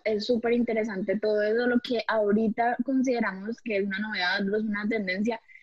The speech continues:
en realidad fue inventado hace mucho tiempo. A muchos nos ha pasado lo que dijiste ahorita, que en la actualidad usamos o compramos prendas de vestir que nuestra mamá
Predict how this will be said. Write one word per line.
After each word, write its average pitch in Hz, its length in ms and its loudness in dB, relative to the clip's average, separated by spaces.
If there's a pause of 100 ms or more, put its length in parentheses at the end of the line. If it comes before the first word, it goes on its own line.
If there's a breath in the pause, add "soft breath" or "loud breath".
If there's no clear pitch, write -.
(160 loud breath)
en 220 100 0
realidad 220 480 4
fue 202 120 2
inventado 196 540 2
hace 208 200 0
mucho 196 280 0
tiempo. 277 480 2 (260)
A 202 100 0
muchos 214 340 4
nos 233 160 0
ha 196 100 0
pasado 208 680 2
lo 214 180 2
que 220 120 4
dijiste 202 380 4
ahorita, 185 420 4
que 240 100 -2
en 208 80 0
la 196 80 -2
actualidad 196 500 0
usamos 208 420 -4
o 214 60 -4
compramos 185 500 -6
prendas 190 320 0
de 202 140 0
vestir 175 340 -6
que 170 160 0
nuestra 196 400 -4
mamá 185 240 -10